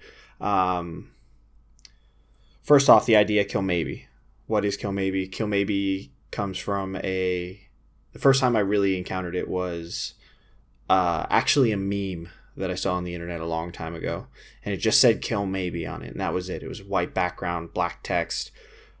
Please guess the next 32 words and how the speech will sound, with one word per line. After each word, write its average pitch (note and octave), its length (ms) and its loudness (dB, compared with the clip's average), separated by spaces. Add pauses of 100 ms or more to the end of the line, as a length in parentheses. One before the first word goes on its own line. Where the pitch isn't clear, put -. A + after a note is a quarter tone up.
(140)
It's - 160 -2
still G#2+ 560 6
up F2 320 4
on F2 640 -2 (260)
our G2 160 4
Instagram. F2+ 600 -4 (480)
Um, E2+ 680 0 (1120)
and G2+ 560 -4
I G#2+ 140 4
saw A#2+ 260 6
that, G#2 240 2
and F2+ 240 -6
the, G2 220 0
the G2+ 160 0
whole A2+ 180 6
idea F#2+ 400 2
of F2 120 -4
killing F#2+ 260 -2
maybe F#2 240 -4
just F#2 180 -4
sort F2+ 140 -2
of F2 80 -4
resonated E2+ 500 -4
with E2+ 200 -10
me. C3 200 -10 (560)
Um, F2 600 -6
and A2+ 180 0
I A2 60 2
came C#3+ 180 4
across C3 340 6
it A2+ 60 4
again. F#2 560 -4